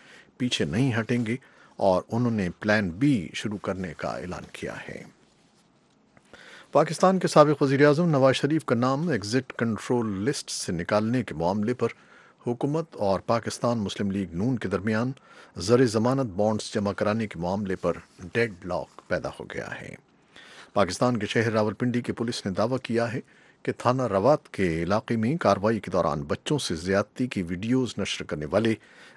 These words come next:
بین الاقوامی ڈارک ویب کے سرغنہ کو گرفتار کر لیا گیا ہے۔ اسلام آباد میٹرو بس کی بندش سے مسافر پریشان ہیں اور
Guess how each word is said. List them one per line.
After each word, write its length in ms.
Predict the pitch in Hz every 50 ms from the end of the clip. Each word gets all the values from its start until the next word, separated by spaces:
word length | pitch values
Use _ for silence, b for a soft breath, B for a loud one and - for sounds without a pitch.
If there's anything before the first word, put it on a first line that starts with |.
| B
بین 220 | 85 80 110 120 143
الاقوامی 440 | 139 143 131 - 139 135 135 131
ڈارک 460 | 117 92 87 107 104 107 107 - - 104
ویب 280 | 101 107 110 - -
کے 220 | - - 90 80 78
سرغنہ 420 | - - - 98 - - 104 107 101 87 -
کو 160 | - 76 78 - - -
گرفتار 360 | 85 - - - - - - -
کر 100 | - -
لیا 180 | 65 60 52 - - -
گیا 140 | - - - - -
ہے۔ 120 | - - - - _ _ _ _ B B B B B B B B B B B B B B B B B B B B B B B B B B _ -
اسلام 280 | - - - 156 156
آباد 260 | 151 143 160 170 170
میٹرو 420 | 160 165 123 127 139 135 - 147 135
بس 260 | 127 143 143 - -
کی 120 | - 143
بندش 460 | 123 101 120 120 127 117 165 156 - -
سے 260 | - - 117 107 107
مسافر 800 | 104 98 95 - - - 120 113 - - - 117 104 92 90
پریشان 540 | 85 - - - 98 90 - - 127 143 131
ہیں 200 | 101 113 127 131
اور 180 | 139 139 113